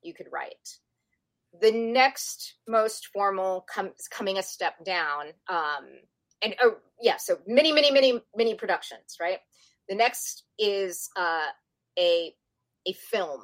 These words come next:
So a feature is going to be read by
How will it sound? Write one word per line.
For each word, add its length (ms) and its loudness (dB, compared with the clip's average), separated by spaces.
So 200 0
a 60 0
feature 840 -2
is 420 -2
going 280 -4
to 60 -14
be 220 -8
read 340 0
by 520 0